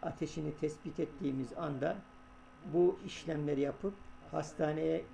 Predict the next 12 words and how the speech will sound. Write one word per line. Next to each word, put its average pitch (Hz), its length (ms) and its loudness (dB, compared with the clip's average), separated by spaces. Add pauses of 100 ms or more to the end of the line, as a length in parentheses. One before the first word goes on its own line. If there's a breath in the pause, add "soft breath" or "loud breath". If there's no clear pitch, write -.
(140)
getirmek 151 440 0
için 147 340 -4 (340)
yola 147 260 6
çıkarken 160 560 0 (440)
elimizde 151 520 4
uygun 160 520 2
ateş 151 380 -4
düşürücü 135 360 -2
ajan 147 380 2
varsa 165 560 0 (460)
bunu 160 260 4
başlayıp 160 460 2